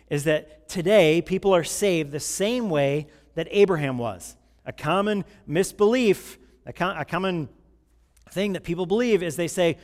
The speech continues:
"Well, in the Old Testament, people were saved by following the law, but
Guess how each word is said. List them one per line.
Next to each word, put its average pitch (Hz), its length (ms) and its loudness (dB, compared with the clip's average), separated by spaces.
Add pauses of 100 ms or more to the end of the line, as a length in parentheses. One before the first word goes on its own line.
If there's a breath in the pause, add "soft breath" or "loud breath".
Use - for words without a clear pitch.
(160 loud breath)
"Well, 170 120 2
in 180 200 -8
the 185 180 -6
Old 262 440 2
Testament, 175 680 -6 (260 soft breath)
people 214 260 -2
were 240 100 6
saved 160 400 0
by 165 140 0
following 170 720 -2
the 165 80 -2
law, 156 400 2
but 139 180 -6